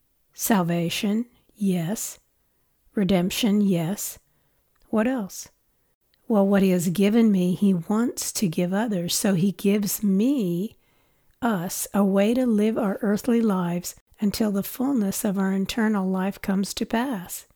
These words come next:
It is about giving to others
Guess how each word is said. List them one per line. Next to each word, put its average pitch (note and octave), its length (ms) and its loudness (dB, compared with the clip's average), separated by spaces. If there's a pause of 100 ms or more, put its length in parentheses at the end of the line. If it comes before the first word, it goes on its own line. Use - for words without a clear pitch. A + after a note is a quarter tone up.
(460)
It G#3+ 180 4
is G#3 180 4
about G3+ 380 2
giving A3 560 2
to - 260 -2
others F3+ 640 0